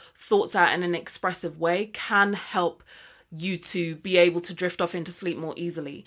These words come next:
Um, one of the practices that I started the other day was a gratitude journal, and it's something that I used to do, like, in the morning, but I s-, then started to do it before I went to bed, and I must admit, it did,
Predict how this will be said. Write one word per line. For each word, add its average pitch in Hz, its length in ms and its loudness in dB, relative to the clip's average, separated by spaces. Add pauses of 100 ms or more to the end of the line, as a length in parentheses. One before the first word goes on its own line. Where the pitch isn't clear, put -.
(320)
Um, 175 260 0
one 202 120 2
of 190 60 -2
the 202 60 -8
practices 175 440 4
that 185 120 2
I 180 100 2
started 165 300 2
the 175 80 0
other 170 140 -4
day 165 220 -2
was 160 440 0 (300)
a 170 140 0
gratitude 185 520 2
journal, 165 220 0
and 160 100 -6
it's 143 80 6
something 208 260 2
that 185 100 0
I 131 60 0
used 185 540 0
to 185 80 0
do, 170 280 -2 (320)
like, 180 260 -4
in 190 100 -6
the 175 60 -4
morning, 175 500 -2
but 160 180 -4
I 160 100 2
s-, 170 220 4
then 185 220 0
started 180 460 4
to 185 80 0
do 175 180 2
it 165 60 -4
before 190 260 -4
I 170 60 4
went 170 220 0
to 175 60 0
bed, 165 400 0 (440)
and 170 540 4 (800)
I 185 80 4
must 190 240 6
admit, 180 220 0
it 170 120 -2
did, 180 240 4